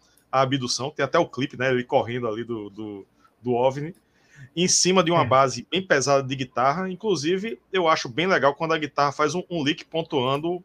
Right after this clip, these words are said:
Speaker 1: o final de cada verso, né? Eu, eu sempre curto quando fazem isso nas músicas. Termina o verso aí, um riffzinho, um lickzinho, tá? Né? Dá um, dá um, um charme aí aos versos.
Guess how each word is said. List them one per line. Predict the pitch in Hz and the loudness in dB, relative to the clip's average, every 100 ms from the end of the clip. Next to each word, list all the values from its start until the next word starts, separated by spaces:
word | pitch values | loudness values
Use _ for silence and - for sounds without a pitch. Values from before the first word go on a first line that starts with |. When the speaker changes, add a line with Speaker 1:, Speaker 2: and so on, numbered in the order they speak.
| - | -14
Speaker 1:
o | 143 | -10
final | 160 143 | -2 0
de | 143 | 0
cada | 175 185 | 0 0
verso, | 120 117 127 | 0 0 -2
né? | |
Eu, | 147 151 _ 147 | -6 -8 _ -4
eu | 156 | -4
sempre | - 165 190 | -4 -6 -6
curto | 135 135 | -8 -6
quando | - 139 | -4 -2
fazem | 143 131 120 | 2 2 0
isso | 110 | -4
nas | 117 | -4
músicas. | 107 113 - 147 _ _ _ | -6 -8 -10 -12 _ _ _
Termina | 151 165 175 | 0 2 2
o | |
verso | 135 151 180 | 2 2 4
aí, | 156 101 _ _ _ | 2 -2 _ _ _
um | 147 | -4
riffzinho, | 151 151 135 147 143 107 | -2 -2 -4 -2 -2 -4
um | 117 | -4
lickzinho, | 135 127 104 135 143 101 | -6 -6 -10 -8 -10 -10
tá? | - 73 - _ _ _ - | -8 -6 -8 _ _ _ -8
Né? | 131 139 _ | -8 -8 _
Dá | - 139 | 2 4
um, | 135 123 - | 2 -2 -2
dá | 147 | -2
um, | 131 135 | -2 -4
um | 131 | -4
charme | - 123 127 113 | 0 2 2 -2
aí | 107 127 - _ - _ | -4 -6 -12 _ -20 _
aos | - 127 98 | -2 -2 -2
versos. | 110 127 131 151 | -2 -2 -4 -10